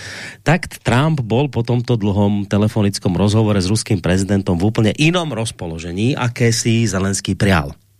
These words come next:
Takže vlastne, zhrnuté, počiarknuté, milí naši poslucháči, Zelenský týždeň dozadu odchádza z Bieleho domu s dlhým nosom. No a Trump oznamuje,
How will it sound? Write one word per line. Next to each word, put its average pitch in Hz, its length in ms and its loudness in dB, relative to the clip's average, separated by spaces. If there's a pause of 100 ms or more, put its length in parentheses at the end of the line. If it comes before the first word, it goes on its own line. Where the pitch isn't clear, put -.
(760)
Takže 208 320 2
vlastne, 180 560 -2
zhrnuté, 156 400 -2
počiarknuté, 135 720 -2
milí 120 240 2
naši 113 160 -2
poslucháči, 120 640 -2
Zelenský 139 640 0
týždeň 120 320 0
dozadu 120 400 0
odchádza 120 560 0
z 82 160 -2
Bieleho 110 720 2
domu 110 720 0
s 90 80 -8
dlhým 98 560 -4
nosom. 92 640 -2 (1120)
No 92 160 -2
a - 80 -2
Trump 180 480 0
oznamuje, 180 880 0